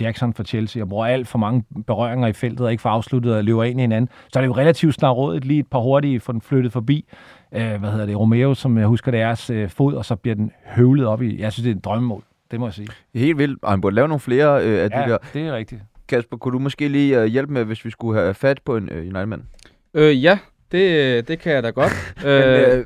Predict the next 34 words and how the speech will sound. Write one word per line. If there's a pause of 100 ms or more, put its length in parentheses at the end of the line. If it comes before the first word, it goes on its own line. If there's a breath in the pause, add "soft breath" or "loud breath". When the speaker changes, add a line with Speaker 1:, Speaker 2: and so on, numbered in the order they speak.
(100)
Speaker 3:
vi
Speaker 2:
Peter,
Speaker 3:
kan
Speaker 2:
hvad
for
nogle
problemer
ser
du
ellers,
at
sådan, (160)
Rasmus
Højlund
har
haft
i
United? (1160 soft breath)
Speaker 1:
Jamen,
der,
jeg
synes,
der
er
flere
ting,
ikke?
Altså,
for
det
første,
så,
så,
øh,